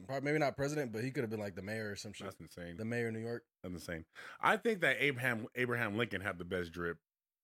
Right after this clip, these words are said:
Speaker 2: low key. I feel like Abraham Lincoln was, like, the first, America's first pimp.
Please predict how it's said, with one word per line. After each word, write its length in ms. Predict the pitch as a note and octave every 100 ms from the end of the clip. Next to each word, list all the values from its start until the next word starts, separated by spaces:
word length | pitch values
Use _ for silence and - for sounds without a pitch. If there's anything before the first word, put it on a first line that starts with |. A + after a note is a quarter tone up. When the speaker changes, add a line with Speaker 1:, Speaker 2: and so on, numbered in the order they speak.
| _ _ _ -
Speaker 2:
low 160 | F2+
key. 260 | - F#2+ E2 _ _ _ _ -
I 60 | B2+
feel 120 | F#3
like 140 | D3
Abraham 420 | C#3 D3 C#3 D3 B2
Lincoln 260 | C#3 C#3
was, 140 | A2+ G2+
like, 180 | G2
the 120 | - D#2+
first, 360 | - B2 B2 - -
America's 400 | A2+ B2+ G2 -
first 280 | A#2+ G#2 -
pimp. 240 | G#2